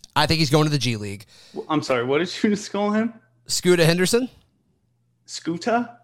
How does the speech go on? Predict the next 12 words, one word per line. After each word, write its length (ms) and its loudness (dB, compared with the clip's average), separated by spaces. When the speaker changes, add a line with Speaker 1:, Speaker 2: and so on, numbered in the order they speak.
Speaker 1:
It's 100 -14
his 100 -4
name. 340 -2
Speaker 2:
No, 120 4
you, 320 0
I, 120 -2
you, 600 -6
you 160 -4
said 260 2
it 300 -2
with 160 -2
a, 160 -18